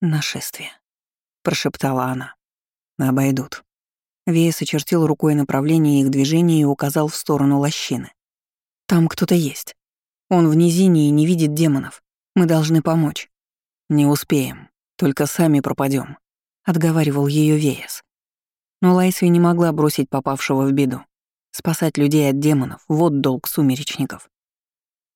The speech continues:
«Ты хотел, чтобы я вдохновляла тебя на подвиги, но если боишься, то оставайся здесь». И с этими словами она устремилась к лошадям. «Дура».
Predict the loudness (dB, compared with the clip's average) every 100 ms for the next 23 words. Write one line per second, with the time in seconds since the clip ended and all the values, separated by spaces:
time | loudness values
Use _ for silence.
0 | -4 -2 -2 -2 -4 -2 0 0 0 -2
1 | 0 0 2 2 2 2 2 2 2 -2
2 | -2 -6 -12 _ _ _ 0 2 2 0
3 | 0 0 -2 -2 -4 -2 -4 0 0 0
4 | -2 -6 -10 -14 -16 _ _ _ _ _
5 | _ _ -4 -4 0 0 0 0 0 2
6 | 2 2 0 -2 0 0 2 -2 -4 -4
7 | -2 -4 -4 -12 _ _ -2 -2 0 -4
8 | -4 -8